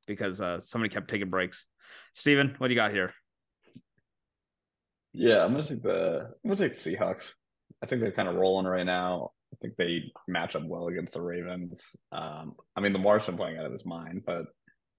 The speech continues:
Speaker 2: I don't know. For some reason, I like the Seahawks here. I know this, this is away, right? I think
Speaker 1: Yeah,
Speaker 2: it's,
Speaker 1: it's
Speaker 2: like,
Speaker 1: in, it's
Speaker 2: two
Speaker 1: in
Speaker 2: home games
Speaker 1: Baltimore.
Speaker 2: in a row.
Speaker 1: It's in Baltimore.
Speaker 2: Yeah, so, yeah.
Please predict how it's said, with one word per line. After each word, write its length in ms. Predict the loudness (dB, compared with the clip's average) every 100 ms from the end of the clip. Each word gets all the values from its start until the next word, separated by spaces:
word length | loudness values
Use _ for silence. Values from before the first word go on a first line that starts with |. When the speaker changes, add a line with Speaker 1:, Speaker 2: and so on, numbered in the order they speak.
| _ _ _ 0
Speaker 2:
I 40 |
don't 100 | 2
know. 120 | 2 -2
For 120 | 0
some 100 | 4
reason, 160 | 6 8
I 40 |
like 140 | 6 2
the 180 | -8
Seahawks 200 | -6 -6 -8
here. 220 | -8 -8
I 100 | 0
know 520 | 6 8 8 6 4 0 -4
this, 260 | -2 -2 -2
this 140 | 0
is 60 | 2
away, 340 | 2 0 -2
right? 280 | -2 -2 -2 -8 _ _ _ _ -14 -4
I 80 | 0
think 140 | 0
Speaker 1:
Yeah, 60 | 0
Speaker 2:
it's, 100 | -2
Speaker 1:
it's 20 |
Speaker 2:
like, 80 | -4
Speaker 1:
in, 60 | -2
it's 80 | 0
Speaker 2:
two 100 | 2
Speaker 1:
in 60 |
Speaker 2:
home 180 | 2 0
games 120 | -4
Speaker 1:
Baltimore. 280 | -8 -8 -8
Speaker 2:
in 20 |
a 80 | -8
row. 60 | -10 _ _ _ -20 -16
Speaker 1:
It's 120 | -8
in 100 | -8
Baltimore. 380 | -8 -10 -12 -2
Speaker 2:
Yeah, 340 | 0 2 0
so, 200 | -2 -6 0
yeah. 320 | 0 0 -2